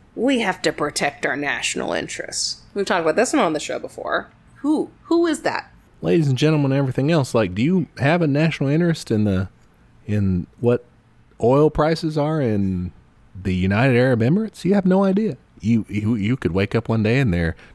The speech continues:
Speaker 2: twenty cents more, twenty cents less. You have, you have no clue. And it wouldn't affect your life in the least because you're not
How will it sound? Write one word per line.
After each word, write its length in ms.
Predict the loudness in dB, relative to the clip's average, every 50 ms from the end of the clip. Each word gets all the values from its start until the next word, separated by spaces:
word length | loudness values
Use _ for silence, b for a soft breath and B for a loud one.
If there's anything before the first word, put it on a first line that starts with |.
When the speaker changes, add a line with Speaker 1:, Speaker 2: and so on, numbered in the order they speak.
| B -8
Speaker 2:
twenty 240 | -4 -2 0 0 0
cents 240 | 0 -2 -2 0 0
more, 180 | 0 0 0
twenty 220 | 0 -2 -2 -2 0
cents 260 | 0 -2 -2 0 0
less. 240 | -2 -2 -2 -2 -2
You 120 | -2 0
have, 280 | 0 0 0 -2 -4 -10 -6
you 140 | -2 -2 -2
have 120 | -2 -2
no 200 | -2 -2 -2 -2
clue. 280 | -4 -2 -4 -4 -4 -4
And 100 | -6 -2
it 40 | 2
wouldn't 220 | 2 4 2 2 2
affect 240 | 0 -2 -2 0
your 80 | -2 0
life 260 | 0 0 0 0 -2
in 100 | -2 0
the 40 | 2
least 320 | 4 4 2 2 -2 -10 B B B B B B B B B B B
because 300 | -10 -4 -2 -2 0 0
you're 80 | 0 0
not 280 | 2 2 2 0 0